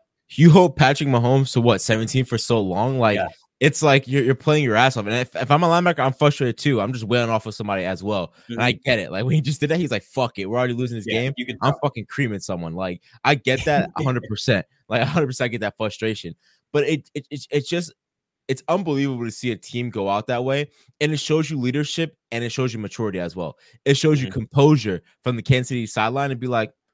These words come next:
Speaker 1: "We'll take it little
Speaker 2: Yeah.
Speaker 1: by little. Don't worry. We'll
Speaker 2: Yep.
Speaker 1: take whatever you give me. We'll take, I'll take these little dumb," I mean,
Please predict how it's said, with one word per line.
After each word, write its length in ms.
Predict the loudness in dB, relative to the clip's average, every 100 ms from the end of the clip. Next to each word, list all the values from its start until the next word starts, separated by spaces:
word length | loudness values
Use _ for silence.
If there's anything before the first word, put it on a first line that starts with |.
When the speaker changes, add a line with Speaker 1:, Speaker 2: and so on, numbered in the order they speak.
| _
Speaker 1:
"We'll 160 | -4 -2
take 260 | 0 -2 0
it 160 | -4 -6
little 300 | -4 -2 0
Speaker 2:
Yeah. 60 | 0
Speaker 1:
by 120 | 0
little. 320 | -2 -2 -2 -2
Don't 180 | -2 0
worry. 220 | 0 -2
We'll 180 | -2 -2
Speaker 2:
Yep. 80 |
Speaker 1:
take 140 | -2 -4
whatever 260 | -2 -2 -2
you 140 | -6
give 240 | -2 -2 -2
me. 160 | -8 -14 _ -4
We'll 160 | -4
take, 160 | 0 0
I'll 140 | 0
take 160 | -2 -6
these 160 | -8 -4
little 160 | -4
dumb," 240 | 0 0 0
I 40 | 0
mean, 240 | 0 -2